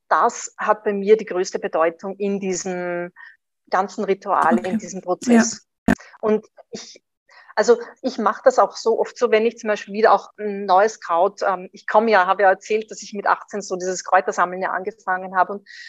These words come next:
Speaker 1: und später eben dann beim Räuchern, ich hab immer ausprobiert, wie fühle ich mich danach,
Speaker 2: Mhm.
Speaker 1: was, was kommen für Gedanken hoch für mich und, äh, ja, Johanniskraut kennen wir zum Beispiel. Das ist ja das, äh, was so stimmungsaufhellend auch in der Medizin verwendet wird.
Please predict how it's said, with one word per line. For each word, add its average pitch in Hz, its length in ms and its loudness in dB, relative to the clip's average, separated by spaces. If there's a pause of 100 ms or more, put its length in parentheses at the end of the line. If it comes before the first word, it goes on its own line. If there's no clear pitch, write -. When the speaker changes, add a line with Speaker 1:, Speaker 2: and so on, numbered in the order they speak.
(120)
Speaker 1:
und 208 180 -6
später 220 340 0
eben 196 120 2
dann 190 300 -2 (180)
beim 196 140 -2
Räuchern, 208 340 2
ich - 240 -16
hab 208 300 -2
immer 247 180 2
ausprobiert, 226 540 2 (220)
wie 226 180 -8
fühle 233 260 -4
ich 233 120 -8
mich 185 160 -8
danach, 185 340 2
Speaker 2:
Mhm. 226 160 6
Speaker 1:
was, 220 340 2
was 220 240 -2
kommen 233 240 0
für - 120 -8
Gedanken 196 600 -2
hoch 170 220 -2
für 185 160 -4
mich 165 280 -12
und, 196 340 -8
äh, 202 180 6 (1040)
ja, 226 180 4 (100)
Johanniskraut 202 1000 2
kennen 208 320 -2
wir 185 160 0
zum - 120 -10
Beispiel. 165 320 0
Das 190 220 -8
ist - 260 -12
ja 202 140 0
das, 185 320 0
äh, 196 180 -2
was 190 200 -2
so 214 80 -6
stimmungsaufhellend 202 1120 -2
auch 180 160 2
in 196 80 -10
der 185 80 -6
Medizin 196 420 -6
verwendet 190 500 -4
wird. 185 220 0